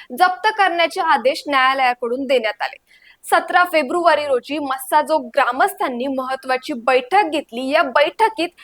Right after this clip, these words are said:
नऊ मागण्या त्यांनी प्रशासनासमोर ठेवल्या. सव्वीस फेब्रुवारी रोजी संतोष देशमुख हत्या प्रकरणात ॲडव्होकेट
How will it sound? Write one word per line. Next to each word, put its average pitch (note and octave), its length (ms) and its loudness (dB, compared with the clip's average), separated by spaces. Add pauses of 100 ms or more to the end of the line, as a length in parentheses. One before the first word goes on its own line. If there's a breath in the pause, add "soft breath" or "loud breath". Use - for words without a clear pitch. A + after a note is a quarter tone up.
(240 loud breath)
नऊ F#4+ 300 6
मागण्या E4+ 400 4
त्यांनी C#4+ 320 2
प्रशासनासमोर C4+ 880 -2 (100)
ठेवल्या. B3+ 340 -4 (640 loud breath)
सव्वीस G4 420 4
फेब्रुवारी F4+ 560 2
रोजी D4+ 380 -2
संतोष C#4 580 0
देशमुख E4 420 -2
हत्या D4+ 280 2
प्रकरणात C4+ 640 0 (160)
ॲडव्होकेट B3+ 500 -2